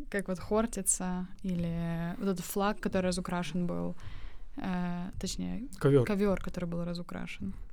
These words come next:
Speaker 2: Не, я вс-, ой, э, на самом деле я довольно, я просто депен-, ну, дёшево продаю. Дос-, у меня доступные расценки,
Speaker 1: Мгм.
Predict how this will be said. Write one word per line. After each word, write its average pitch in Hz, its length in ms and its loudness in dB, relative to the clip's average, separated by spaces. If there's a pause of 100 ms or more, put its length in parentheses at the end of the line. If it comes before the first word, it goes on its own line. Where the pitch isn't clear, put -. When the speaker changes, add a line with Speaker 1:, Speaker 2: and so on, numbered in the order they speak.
(140)
Speaker 2:
Не, 170 180 10
я 151 100 10
вс-, - 220 0 (140)
ой, 160 280 4
э, 135 460 8
на 131 120 6
самом 202 240 6
деле 180 200 8
я 160 200 10
довольно, 151 580 8 (340)
я 156 160 6
просто 160 320 2
депен-, 151 460 6
ну, 139 200 4
дёшево 123 500 8
продаю. 131 320 -4 (180)
Дос-, 127 280 0
у 175 120 4
меня 156 200 8
доступные 127 680 4 (360)
расценки, 202 520 8
Speaker 1:
Мгм. 131 80 0